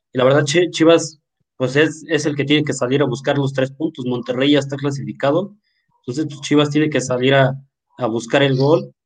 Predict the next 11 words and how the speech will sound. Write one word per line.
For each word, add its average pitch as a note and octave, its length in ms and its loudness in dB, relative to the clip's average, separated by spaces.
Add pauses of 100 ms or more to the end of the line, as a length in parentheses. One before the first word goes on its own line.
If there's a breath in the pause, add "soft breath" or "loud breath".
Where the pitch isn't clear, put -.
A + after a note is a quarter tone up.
(160)
Este, B2 760 -4 (460)
si - 180 -6
bien C#3 160 4
es D#3 120 2
cierto, E3 440 2
el, C3 220 0
el B2 140 -10
central B2+ 360 -2
Olivas, C#3+ 340 0
pues C#3 180 -14
apenas, C3+ 520 -2